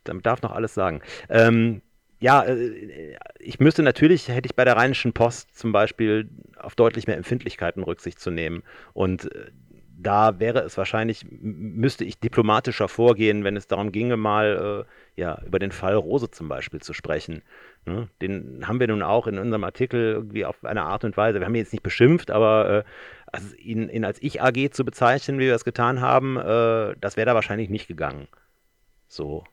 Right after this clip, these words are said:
Ne? Und es, es, es, es, es muss halt, und das kommt, das ist der letzte Punkt dazu, es muss für mich halt Spaß machen und es muss, äh, muss freiwillig sein. Ich möchte keinen Druck haben, jeden Tag was über Borussia schreiben zu müssen.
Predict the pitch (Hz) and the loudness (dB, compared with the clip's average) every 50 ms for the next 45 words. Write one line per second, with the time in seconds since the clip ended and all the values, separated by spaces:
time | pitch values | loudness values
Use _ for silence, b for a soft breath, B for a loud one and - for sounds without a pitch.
0 | _ _ _ _ - 82 98 123 - _ - 131 131 131 123 92 90 92 - - | _ _ _ _ -12 -12 -12 -12 -10 _ 0 0 0 0 -2 -10 -14 -16 -12 -12
1 | 127 - - - 92 - - - - - - 127 139 151 - 156 151 151 151 - | -12 -12 -12 -14 -14 -14 -14 -12 -8 -2 2 2 4 4 4 4 2 2 2 -2
2 | 117 - 101 - - 127 117 - - 107 98 - 107 101 101 104 110 - - 107 | -6 -6 -6 -4 -2 -4 -2 -2 -4 -6 -6 -8 -8 -8 -6 -6 -6 -6 -6 -6
3 | - - 127 131 123 120 - - 131 B B B B B - - - 127 143 - | -6 -4 -4 -4 -4 -6 -4 -6 -8 B B B B B -10 -4 -2 -2 -2 0
4 | - 135 131 - - 107 - - - 113 110 135 - - 135 127 123 139 139 135 | -2 -2 -2 0 -2 -2 -2 0 0 2 2 2 0 -2 -2 -2 -2 -2 -4 -4
5 | 123 101 110 113 - - 110 110 107 - - - - 82 95 95 95 92 90 - | -6 -6 -8 -6 -4 -4 -2 -2 -2 -4 -6 -8 -6 -2 0 0 0 0 -2 -4
6 | - 107 107 - - - 107 117 113 92 90 80 - - 76 71 80 78 - - | -6 -8 -8 -6 0 2 2 2 2 2 -2 -4 -4 -4 -4 -4 -6 -8 -12 -14
7 | - - - 113 113 - - - - 120 123 123 123 117 - 123 123 - - 117 | -10 -4 -2 -2 -2 -2 -4 -4 0 0 0 2 0 0 0 0 0 2 4 4
8 | 113 113 120 117 113 113 120 113 113 - 117 110 107 - - 107 - 92 92 98 | 4 4 2 0 -2 -2 -4 -4 -4 -2 -2 -2 -2 -2 -6 -6 -2 0 0 0
9 | 95 104 - 92 82 - - 82 73 76 90 85 - - 82 80 82 - - 85 | 0 0 -2 -4 -6 -4 -2 -2 -2 -2 -4 -8 -10 -10 -8 -8 -8 -10 -10 -14